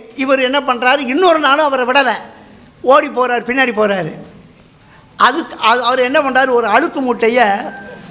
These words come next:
முதுகுல வச்சு கொண்டு வர்றாரு. பாரதி அதை பார்க்குறாரு. "இந்த அழுக்கு மூட்டையை வந்து சுமந்துட்டு வர்றாரே, இது என்ன?"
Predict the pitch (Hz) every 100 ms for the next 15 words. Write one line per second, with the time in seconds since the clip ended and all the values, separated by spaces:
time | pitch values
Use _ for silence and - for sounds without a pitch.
0 | - - - 277 302 285 247 262 233 220
1 | 208 175 156 135 - - - - - -
2 | - - - - - - - 226 233 294
3 | 285 277 233 240 208 208 190 175 147 -
4 | - _ 214 220 214 294 330 302 269 -
5 | 240 240 214 226 277 254 233 262 254 214
6 | 214 202 196 202 233 - 214 214 196 220
7 | 226 226